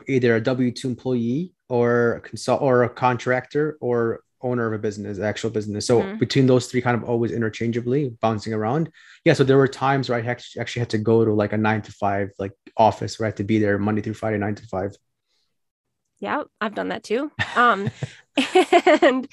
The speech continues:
Speaker 2: and how, how did you end up transitioning? Um, you wanted to talk a little bit about what that felt like, you know, when you decided to go,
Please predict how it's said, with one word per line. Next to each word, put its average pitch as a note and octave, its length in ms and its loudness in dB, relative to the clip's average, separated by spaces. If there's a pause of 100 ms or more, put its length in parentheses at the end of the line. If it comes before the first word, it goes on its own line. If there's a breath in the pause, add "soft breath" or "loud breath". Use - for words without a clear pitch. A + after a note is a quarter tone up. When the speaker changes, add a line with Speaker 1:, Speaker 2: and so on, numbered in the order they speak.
(360 loud breath)
Speaker 2:
and C4 180 2
how, D4 440 6
how C#4+ 200 0
did C#4 180 -2
you B3 100 0
end A#3+ 140 0
up - 100 0
transitioning? G#3 880 -6
Um, G3 400 -2
you B3+ 100 -4
wanted C#4+ 180 0
to D#4+ 80 -6
talk - 220 -2
a C4+ 40 -8
little B3 160 0
bit A3+ 140 0
about A3 220 -2
what A#3 120 -2
that - 180 -6
felt A3 240 -2
like, - 340 -8
you A3 140 -4
know, F#3+ 120 -4
when G3+ 220 -4
you G3+ 100 -8
decided G#3 500 -4
to A3 100 -6
go, F#3 400 -2